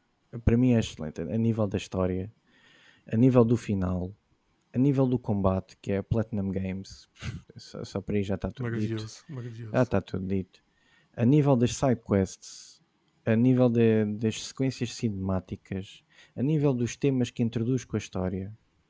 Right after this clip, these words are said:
Speaker 1: tipo, tá, pá, para
Speaker 2: A
Speaker 1: mim,
Speaker 2: câmara é
Speaker 1: tá,
Speaker 2: fantástica, é
Speaker 1: é,
Speaker 2: mesmo.
Speaker 1: é. Para mim tá dez dez. Não, não há como, não há como. Eu, eu não consigo apontar ali um defeito. Para mim não tem defeito nenhum aquele jogo.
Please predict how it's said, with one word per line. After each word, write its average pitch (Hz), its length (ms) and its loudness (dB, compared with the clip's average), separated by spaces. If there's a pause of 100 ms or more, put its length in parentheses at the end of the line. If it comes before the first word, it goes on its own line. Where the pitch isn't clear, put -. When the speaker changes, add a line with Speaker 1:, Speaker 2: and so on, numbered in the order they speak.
(140)
Speaker 1:
tipo, 113 200 -8 (160)
tá, 147 520 -2 (800)
pá, 143 120 4
para 101 200 2
Speaker 2:
A 107 40 2
Speaker 1:
mim, 147 100 4
Speaker 2:
câmara 151 360 4
é 131 60 2
Speaker 1:
tá, 143 220 6
Speaker 2:
fantástica, 127 640 -6 (180)
é 107 120 0
Speaker 1:
é, 95 100 0
Speaker 2:
mesmo. 117 260 -10 (140)
Speaker 1:
é. 101 220 -6 (340)
Para 113 140 4
mim 170 380 0
tá 117 140 4
dez 110 280 2
dez. 101 340 -10
Não, 110 240 -4
não 135 320 0
há 131 80 2
como, - 320 -10 (220)
não 123 160 0
há 110 60 -2
como. - 340 -14
Eu, 120 200 -2
eu 127 100 0
não 143 220 0
consigo 127 640 -2 (380)
apontar 120 500 2
ali 117 240 4
um 117 100 2
defeito. - 460 -12 (580)
Para 120 140 8
mim 175 440 4
não 131 180 0
tem 139 180 0
defeito 131 340 -4
nenhum 110 160 0
aquele 104 260 -6
jogo. 95 240 -12